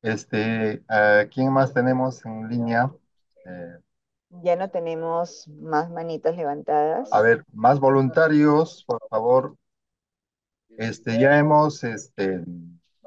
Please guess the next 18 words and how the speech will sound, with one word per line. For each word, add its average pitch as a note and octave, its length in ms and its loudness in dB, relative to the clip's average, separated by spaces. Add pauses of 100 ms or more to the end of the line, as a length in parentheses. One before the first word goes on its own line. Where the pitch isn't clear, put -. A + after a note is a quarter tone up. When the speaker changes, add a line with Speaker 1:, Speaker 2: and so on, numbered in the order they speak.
Speaker 1:
bueno, G#2 260 -2
ya A#2 140 4
hemos B2+ 240 2
completado A2+ 560 0
fortalezas, A2 920 -4
cuatro G#2 480 -4
fortalezas F#2+ 680 -12
como G2+ 260 -14
mínimo. A2+ 460 -2
A G2+ 60 -2
ver F#2+ 180 -8
si - 140 -20
complementamos F#2 880 -6
las E2+ 140 -4
debilidades, F#2+ 760 -2
oportunidades F#2 840 -10
y F#2 40 -4
amenazas. D#2+ 680 -12